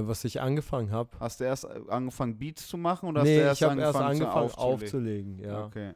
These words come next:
Speaker 1: Also erstmal aufzulegen und ich kann mich noch erinnern, ich hab mit Su mega
Speaker 2: Mhm.
Speaker 1: viel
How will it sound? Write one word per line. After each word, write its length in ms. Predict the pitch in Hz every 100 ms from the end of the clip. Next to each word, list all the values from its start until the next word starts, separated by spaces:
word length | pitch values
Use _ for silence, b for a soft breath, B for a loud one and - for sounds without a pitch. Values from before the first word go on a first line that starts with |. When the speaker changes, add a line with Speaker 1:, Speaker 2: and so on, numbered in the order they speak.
| _ -
Speaker 1:
Also 240 | 113 117
erstmal 380 | - 123 - 127
aufzulegen 640 | 113 117 - 120 107 101
und 180 | 101 101
ich 120 | 104
kann 160 | - 123
mich 140 | 123 117
noch 120 | 113
erinnern, 340 | 113 123 135
ich 100 | 117
hab 120 | 120 113
mit 200 | 101 -
Su 500 | - 107 127 147 143 _ _
mega 260 | 107 104 110
Speaker 2:
Mhm. 140 | 110 110
Speaker 1:
viel 240 | 104